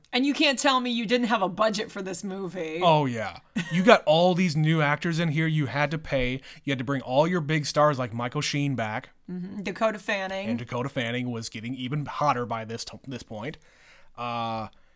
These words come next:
Speaker 2: I just don't understand that.
Speaker 1: It's a little thing, but it looks so corny that it's just hard to buy into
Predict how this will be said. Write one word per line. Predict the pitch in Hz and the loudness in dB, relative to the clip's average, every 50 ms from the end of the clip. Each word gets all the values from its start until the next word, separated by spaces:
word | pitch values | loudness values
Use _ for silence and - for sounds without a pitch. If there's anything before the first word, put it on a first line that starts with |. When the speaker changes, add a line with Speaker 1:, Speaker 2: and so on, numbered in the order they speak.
| _ _ _ - - _ _ _ _ _ - | _ _ _ -20 -20 _ _ _ _ _ -2
Speaker 2:
I | 143 151 151 | 0 0 2
just | 131 151 147 - - | 2 -2 -4 -2 -2
don't | 143 127 | -4 -4
understand | 120 110 107 104 - - 92 90 92 | -4 -6 -8 -10 -14 -16 -16 -14 -14
that. | 90 90 - | -14 -12 -6
Speaker 1:
It's | - 359 - - 381 | -4 -4 -2 0 0
a | 381 | 0
little | 349 311 330 349 339 349 370 370 320 | 0 2 2 2 2 2 2 0 0
thing, | - - - - 247 240 233 240 240 240 247 262 262 - | -4 -6 -2 0 0 0 0 -2 -2 -2 -2 -4 -4 -4
but | 196 - 269 262 262 | -2 0 0 0 0
it | 254 | -2
looks | 254 285 285 - - | -4 -4 -4 -2 -2
so | - - - - 247 214 208 214 220 - | -2 -2 0 2 2 2 0 0 -4 -8
corny | - - - 202 170 185 196 196 202 208 214 214 214 | -10 -8 -6 -6 -6 -6 -6 -6 -8 -6 -6 -6 -6
that | 190 175 208 196 196 196 190 190 185 - - | -4 -2 0 2 4 4 2 2 2 -2 -6
it's | - 226 185 - - - | -6 -6 -6 -6 -8 -6
just | - 220 220 - - | -6 -4 -4 -6 -8
hard | - - - 202 196 202 196 170 - | -8 -2 0 0 2 0 -2 -6 -6
to | - | -8
buy | 175 151 - 180 180 170 | -6 0 0 0 0 0
into | 170 170 170 170 170 156 - - | -4 -6 -8 -10 -10 -10 -10 -10